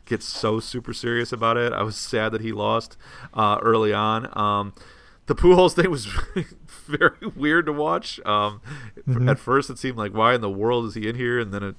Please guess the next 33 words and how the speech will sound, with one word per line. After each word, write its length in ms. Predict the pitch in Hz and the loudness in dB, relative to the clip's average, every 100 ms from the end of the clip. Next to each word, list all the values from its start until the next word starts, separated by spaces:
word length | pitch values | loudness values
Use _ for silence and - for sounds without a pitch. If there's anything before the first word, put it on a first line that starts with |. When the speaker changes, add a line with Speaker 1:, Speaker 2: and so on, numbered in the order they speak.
| - | -14
Speaker 1:
he 200 | 107 98 - | -14 -14 -6
somehow 360 | 113 113 110 | -4 0 0
wins 340 | 95 98 123 120 | 0 -2 -4 -6
the 80 | 117 | -4
first 240 | 131 120 | -4 -4
round. 260 | 120 120 139 | -2 0 2
Speaker 2:
Well, 180 | 127 120 | 2 2
they 100 | 123 | 0
Speaker 1:
So 100 | - | 4
Speaker 2:
switched 180 | 175 107 | 4 4
Speaker 1:
that 60 | |
was 100 | 110 | 4
a 20 | 131 | 6
Speaker 2:
bats, 380 | 139 117 - 127 | 4 2 0 -4
and 120 | 113 | 0
I'm, 160 | 120 - | -2 0
that 100 | 196 160 | 2 4
was 120 | 143 | 6
probably 200 | 156 131 | 4 4
a 60 | |
Super 320 | - 151 143 123 | 4 4 4 4
Speaker 1:
They 120 | 113 | 6
Speaker 2:
Bowl 80 | 110 | 6
Speaker 1:
switched 100 | 123 | 8
Speaker 2:
bat. 100 | 123 | 6
Speaker 1:
bats, 320 | 160 175 - | 6 6 4
they 60 | 131 | 2
Speaker 2:
<laughs> 20 | |
Super 140 | 160 | 4
Speaker 1:
switched 120 | 151 | 4
Speaker 2:
Bowl, 400 | 131 117 131 143 | 4 4 6 6
Speaker 1:
balls, 20 | 131 | 4
Speaker 2:
yeah. 180 | 110 | 0